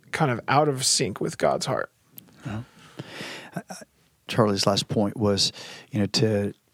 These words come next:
Speaker 2: to rejoice or celebrate in the hope of God's provision. And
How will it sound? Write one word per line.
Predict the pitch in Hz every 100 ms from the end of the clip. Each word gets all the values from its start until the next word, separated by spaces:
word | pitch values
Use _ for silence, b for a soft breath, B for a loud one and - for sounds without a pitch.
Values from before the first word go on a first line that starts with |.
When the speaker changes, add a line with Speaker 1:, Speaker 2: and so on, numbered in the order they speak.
| _
Speaker 2:
to | - 104
rejoice | 101 98 117 110 101 104
or | 95
celebrate | - - 117 110 107 107 104 104 110 -
in | - 107 101
the | 101 98 107 b b b b _
hope | - - - 117 110 - 120 _
of | 104 101 98 95 - - - -
God's | 101 98 95 -
provision. | - - 98 98 95 95 95 95 B B B B B -
And | 113 107 104 98